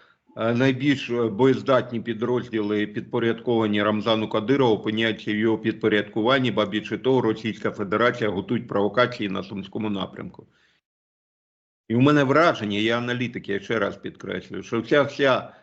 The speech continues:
ситуація з, е, на, з прикордонними, е,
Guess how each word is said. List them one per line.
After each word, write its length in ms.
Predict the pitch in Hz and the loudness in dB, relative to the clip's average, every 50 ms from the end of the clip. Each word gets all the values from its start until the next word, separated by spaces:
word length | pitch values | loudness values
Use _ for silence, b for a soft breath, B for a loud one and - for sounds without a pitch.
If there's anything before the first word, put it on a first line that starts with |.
| B | B
ситуація 760 | _ - 135 123 - 139 135 143 135 127 131 - - 120 113 107 | _ -6 -6 -4 0 2 4 4 4 2 0 -2 -2 -2 -2 -2
з, 120 | 95 - - _ - 110 113 | -4 -8 -14 _ -12 -6 -4
е, 280 | 113 113 113 110 110 110 | -2 -2 0 0 0 -2
на, 1080 | 110 123 123 123 123 117 113 110 107 107 104 104 101 101 101 104 101 98 98 98 95 | -2 -2 0 0 2 2 2 2 2 2 2 0 0 -2 -4 -4 -6 -6 -6 -8 -8
з 480 | 90 85 82 87 101 113 110 107 104 98 95 - | -8 -10 -6 -4 -2 2 2 2 2 0 -2 -2
прикордонними, 1160 | - 123 120 120 - 131 127 120 123 131 143 139 123 117 113 110 107 104 107 107 104 85 - b b b b b b b b b b _ _ - 104 | -2 -2 -2 0 0 0 0 2 2 4 4 4 4 2 0 0 0 0 0 -2 -2 -4 -6 b b b b b b b b b b _ _ -8 -4
е, 920 | 110 123 123 113 110 104 104 101 98 98 95 95 95 92 92 92 90 90 | -2 0 2 2 4 4 4 2 2 2 0 0 0 0 -2 -4 -6 -8